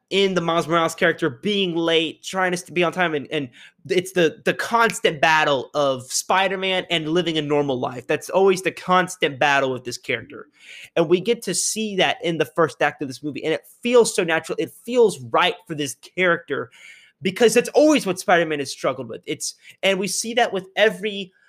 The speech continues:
Spider-Man in this universe. We see it with Peter B, Peter B Parker and Gwen Stacy. We see it with Miles Morales. It's always that battle of family life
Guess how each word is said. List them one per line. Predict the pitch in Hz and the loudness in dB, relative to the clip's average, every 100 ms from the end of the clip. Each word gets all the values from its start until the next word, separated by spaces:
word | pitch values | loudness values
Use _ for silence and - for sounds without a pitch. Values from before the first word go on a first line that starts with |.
| _ _ _ | _ _ _
Spider-Man | - - 165 180 175 170 | -10 0 4 4 4 0
in | 180 175 | 0 -4
this | 156 - | -4 -6
universe. | 170 147 127 120 | -8 -6 -8 -8
We | 143 | -12
see | 135 190 | -10 -6
it | |
with | 175 175 | -6 -4
Peter | 185 | -6
B, | - 165 - _ | -4 -8 -10 _
Peter | 185 180 | -6 -2
B | 170 | -2
Parker | 170 165 160 170 | 0 2 2 0
and | 135 | 0
Gwen | 123 180 | 0 0
Stacy. | 175 185 170 170 | 0 0 0 0
We | 160 | -4
see | - 190 | -4 -4
it | |
with | 175 | -4
Miles | 160 156 160 | 0 2 2
Morales. | 143 143 147 127 127 - | 2 4 4 2 -2 -6
It's | - - | -4 2
always | 202 220 214 | 6 6 4
that | 196 160 135 | 2 0 0
battle | 151 151 151 151 | 0 2 2 0
of | 135 - | -4 -8
family | - 180 175 170 | -4 -4 -2 -4
life | 151 139 135 | -4 -4 -6